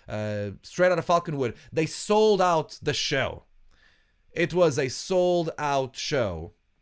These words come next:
It was so fun. I teamed with Ava White against, uh, I keep talking about him, keep talking about Mark Drew. I teamed with Ava White against Teens with Attitude.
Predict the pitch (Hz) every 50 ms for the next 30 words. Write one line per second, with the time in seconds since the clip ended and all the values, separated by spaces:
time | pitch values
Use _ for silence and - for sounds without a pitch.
0 | _ _ _ _ _ _ _ _ _ _ _ _ _ _ _ _ _ _ _ _
1 | _ _ _ - 139 131 127 120 107 95 - - - _ _ _ _ _ _ -
2 | - - - 180 170 160 - - 131 107 95 90 85 - - - - - 131 131
3 | - 220 240 233 208 190 175 160 - - 190 202 185 185 165 165 165 165 170 -
4 | 160 143 120 147 151 147 147 143 - - - - - 131 135 139 131 131 131 131
5 | 127 123 127 123 113 _ _ - - 101 - - - 92 - - - 104 - -
6 | 180 180 - 98 87 85 82 80 - - 110 98 - 104 92 92 101 98 101 98
7 | 104 107 107 107 - 160 160 - - - - - - 113 - 156 160 160 151 135
8 | - - - 165 160 139 143 139 135 135 135 131 131 - - 120 120 104 95 127
9 | 123 123 120 120 - - _ _ - - 170 175 180 156 127 151 143 120 120 123
10 | 123 120 120 117 - - 87 85 85 85